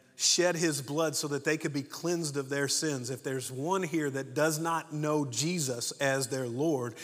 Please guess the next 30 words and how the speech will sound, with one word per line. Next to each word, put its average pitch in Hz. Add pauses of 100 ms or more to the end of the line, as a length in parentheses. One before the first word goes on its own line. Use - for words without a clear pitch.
(260)
and 110
Savior, 127
that 110 (600)
today 131
might 147
be 135
a 123
day 120 (520)
when 123
they 127
take 139
their 123
most 156
important 131
step -
of 123
faith 104 (400)
and 120
they 120
leave 151
where 151
they're 127
seated 107 (420)
and 120
they 123
come 143 (600)
and 113
speak 151
to 139
someone 120